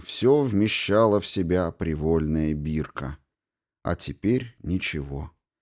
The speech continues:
Только ветер воет над сорванными крышами, над выбитыми окнами, над опустевшими лавками и домами. Все, кто мог, бежали, живых не осталось, только мертвые.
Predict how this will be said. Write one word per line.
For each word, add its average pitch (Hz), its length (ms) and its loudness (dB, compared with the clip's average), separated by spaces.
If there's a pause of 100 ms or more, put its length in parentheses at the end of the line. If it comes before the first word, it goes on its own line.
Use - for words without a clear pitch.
(120)
Только 156 380 4
ветер 139 520 6
воет 127 540 6
над 120 200 2
сорванными 123 760 6
крышами, 107 800 2
над 92 260 2
выбитыми 110 640 4
окнами, 92 720 4 (440)
над 87 180 2
опустевшими 98 840 2
лавками 92 680 4
и 87 160 -2
домами. 80 680 0 (540)
Все, 113 320 4
кто - 240 2
мог, 101 360 6
бежали, 92 720 4 (200)
живых 101 520 2
не 95 100 4
осталось, 82 800 0
только 95 360 2
мертвые. 76 680 0